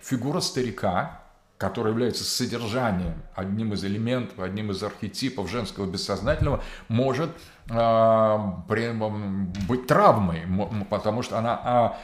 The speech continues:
а, эта фигура отца, она пугает женское начало. На него нельзя распространить свои, а, с-, э, желания, оно табуировано для этого желания, и поэтому на самом деле оно вызывает,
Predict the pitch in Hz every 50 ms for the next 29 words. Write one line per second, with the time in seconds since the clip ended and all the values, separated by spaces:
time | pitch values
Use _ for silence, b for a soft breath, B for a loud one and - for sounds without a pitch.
0 | B B - 110 98 101 101 101 101 113 110 113 104 104 117 107 110 127 135 135
1 | 123 107 - - 98 95 - - - 113 104 104 110 110 117 113 110 - - -
2 | - 120 117 101 107 117 196 151 110 87 80 - - - 92 85 87 82 82 -
3 | - 85 87 87 90 - - 90 87 85 85 92 95 107 110 127 131 123 123 120
4 | 127 131 113 101 - - - 107 104 - 107 107 104 104 98 95 - - 98 95
5 | 95 95 95 B B B B B B - 104 101 98 95 95 95 - - 113 107
6 | 101 98 95 - 117 120 101 90 95 107 113 107 101 95 92 95 104 98 87 87
7 | - 123 120 104 110 110 98 92 90 95 95 95 104 104 104 110 113 113 113 117
8 | 117 123 117 123 131 131 123 139 139 127 107 95 - - 98 107 - - 156 139
9 | 123 110 104 98 - - 107 127 143 127 110 110 113 110 101 101 104 107 113 117
10 | 120 113 101 95 101 90 98 110 120 120 117